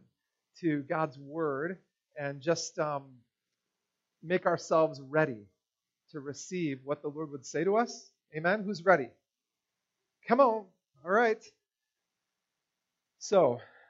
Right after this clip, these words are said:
uh, in that, um, let's pray, and, uh, we're just gonna invite the, the Spirit of the Lord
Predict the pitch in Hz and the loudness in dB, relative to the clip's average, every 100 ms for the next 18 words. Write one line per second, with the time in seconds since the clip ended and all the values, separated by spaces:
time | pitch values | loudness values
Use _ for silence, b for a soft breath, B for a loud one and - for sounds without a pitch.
0 | B 165 147 139 123 123 - _ _ 165 | B -10 -4 0 0 -2 -14 _ _ -4
1 | 170 196 208 - _ _ 160 143 135 127 | 2 4 4 0 _ _ -10 -8 -8 -10
2 | 123 _ _ _ 160 175 - 185 190 226 | -12 _ _ _ -6 -6 -2 2 2 0
3 | - _ _ _ _ 147 139 135 135 127 | -8 _ _ _ _ -18 -16 -18 -16 -12
4 | 120 117 117 _ _ _ _ _ _ 139 | -12 -14 -18 _ _ _ _ _ _ -18
5 | 151 - - 147 135 120 - _ 151 139 | -16 -18 -18 -14 -12 -12 -18 _ -18 -4
6 | 151 156 156 123 _ 135 - - 165 151 | -2 -2 -4 -16 _ -20 -16 -8 -8 -8
7 | 143 147 143 139 | -10 -8 -8 -8